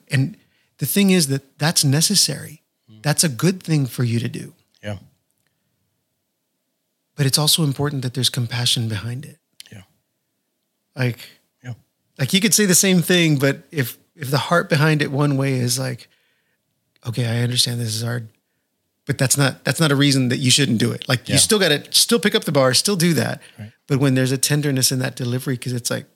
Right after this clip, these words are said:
Speaker 1: "Damn, dude, that's, that's gotta be tough."
Speaker 2: You know, I thought about, as you were just saying that, the amount of effort that somebody has put out already to get to the place that they're currently in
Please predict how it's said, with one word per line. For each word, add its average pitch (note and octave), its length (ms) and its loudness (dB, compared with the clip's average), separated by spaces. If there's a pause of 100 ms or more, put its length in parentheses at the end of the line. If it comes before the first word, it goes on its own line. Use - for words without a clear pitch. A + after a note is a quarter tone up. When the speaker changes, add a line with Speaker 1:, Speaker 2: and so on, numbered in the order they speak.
(500)
Speaker 1:
"Damn, A#2+ 240 -6
dude, A#2+ 160 -8
that's, B2+ 260 -12 (160)
that's B2 120 -14
gotta B2+ 160 -10
be - 120 -14
tough." - 460 -12 (1200)
Speaker 2:
You C3 80 4
know, A#2+ 80 6
I A2 40 4
thought A2 160 2
about, G#2+ 360 2
as A2 120 2
you G2+ 40 2
were G2+ 80 2
just F#2+ 160 2
saying G2 220 2
that, A#2 240 -2 (460)
the A2 120 0
amount G#2+ 420 2
of F#2+ 400 0 (260)
effort G2+ 400 -2
that F#2+ 140 0
somebody G2 340 0
has F#2 180 0
put G2+ 400 -4
out F#2+ 240 -4
already F#2+ 340 -4
to F#2+ 160 -2
get F#2 160 -6
to F2+ 100 -2
the F2 100 -10
place - 260 0
that G2 120 -10
they're F#2 100 -6
currently F2+ 400 -8
in G#2+ 220 -8